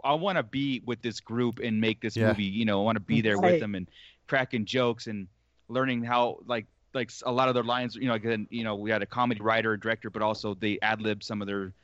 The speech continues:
Speaker 1: their stuff going on. And, um,
Speaker 2: Yeah, that
Speaker 1: how,
Speaker 2: shit was
Speaker 1: uh,
Speaker 2: great at the end.
Speaker 1: yeah, it just so much, like, I would just, I don't think they coulda get anything done. They'd probably have to take, tell me to leave because I'd been laughing so hard. Um, I couldn't take it serious.
Speaker 2: <laughs>
Speaker 1: But you're right about the hard work. It's like,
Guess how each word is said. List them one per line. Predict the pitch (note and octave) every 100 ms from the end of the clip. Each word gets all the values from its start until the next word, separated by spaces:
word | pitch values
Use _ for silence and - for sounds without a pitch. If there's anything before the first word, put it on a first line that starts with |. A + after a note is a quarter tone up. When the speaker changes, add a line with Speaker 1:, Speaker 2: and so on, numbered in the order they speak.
| _ _ -
Speaker 1:
their | G#2+
stuff | - A2+ G#2+
going | B2 A2 G#2
on. | G#2 G2+ G2+
And, | G#2+ G#2 G2
um, | F#2+ F2+ F2 _ - - - -
Speaker 2:
Yeah, | A2 G2
that | G#2
Speaker 1:
how, |
Speaker 2:
shit | A#2
was | F2+ -
Speaker 1:
uh, |
Speaker 2:
great | F#2 F2+
at | E2+
the | E2+
end. | E2+
Speaker 1:
yeah, | F#3+ F3+ E3 F3
it | E3+
just | G3+ -
so | G3+
much, | G3+ G3+ -
like, | E3 C#3 -
I | D3+
would | D#3
just, | D3+ -
I | D3+
don't | F3+ -
think | E3+
they | D3
coulda | - C3+
get | C3 B2+
anything | C3 B2+ A#2+
done. | A#2 B2+
They'd | B2
probably | A#2+ A2+
have | A2
to | G#2+ -
take, | - A2 _ -
tell | A2+
me | G#2
to | F2+
leave | G2+ G#2+ G2+
because | F2+ - F#2+
I'd | F#2+ F2+
been | F#2
laughing | F#2 G2 F#2+
so | F#2 F#2+
hard. | G2 F#2+ F#2 _ _ _ -
Um, | F2+ E2+ E2 - _
I | G#2
couldn't | - G2
take | G2
it | F#2
serious. | - G#2 F#2 F2+
Speaker 2:
<laughs> | -
Speaker 1:
But | G2+ - G2+ _ _
you're | B2+ C#3
right | C3 D#3 E3+
about | D3 C3+ C3
the | A#2+
hard | - C3+ B2+ G2+
work. | A#2 A#2+ -
It's | G#2
like, | A#2 A2